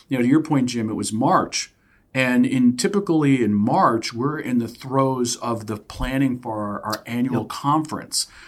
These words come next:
Speaker 1: for Sapphire Now and asug Annual Conference. And, you know,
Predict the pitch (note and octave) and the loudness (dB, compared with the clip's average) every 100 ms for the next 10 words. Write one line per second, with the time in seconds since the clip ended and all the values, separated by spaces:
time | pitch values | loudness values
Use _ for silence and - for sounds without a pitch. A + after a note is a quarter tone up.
0 | - - A#2 - C#3+ C#3 C#3 B2 A#2+ A#2 | -18 -6 0 4 6 6 6 4 4 4
1 | A#2 A2+ G#2+ A2 - G#2 G#2 G2+ G2 - | 4 2 0 0 -2 -2 -2 -2 -4 -2
2 | C3+ C#3 A2+ F#2 - A2+ A#2 A#2 G#2+ | 0 0 -2 -4 -2 0 2 2 -2